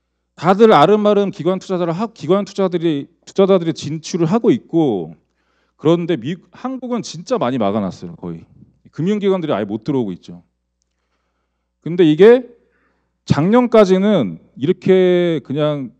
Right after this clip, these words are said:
어, 막아놓을 수 있었어요. 근데 올해 일월부터 비트코인 이티에프가 생긴 나-, 나고, 되고 나서는 무턱대고 막지 못합니다. 이제 프레임 바뀌었어요.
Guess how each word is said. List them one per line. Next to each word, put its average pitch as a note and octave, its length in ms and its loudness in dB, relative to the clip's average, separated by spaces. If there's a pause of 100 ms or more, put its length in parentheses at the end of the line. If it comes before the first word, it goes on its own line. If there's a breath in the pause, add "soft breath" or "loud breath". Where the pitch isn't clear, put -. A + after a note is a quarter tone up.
(640)
어, G2+ 380 -4
막아놓을 G3+ 400 4
수 F#3 120 -8
있었어요. G2+ 560 -10 (220)
근데 D#3 160 4
올해 E3+ 300 8
일월부터 A#3+ 420 4
비트코인 - 400 2
이티에프가 E3 520 0
생긴 G#3+ 240 -2
나-, A2+ 180 2
나고, B2 500 -2
되고 C3 220 0
나서는 B2+ 560 0 (760)
무턱대고 A3+ 460 2
막지 C3 280 -2
못합니다. C3 420 -2
이제 F#2 120 -8
프레임 A#3+ 260 0
바뀌었어요. A2 680 -2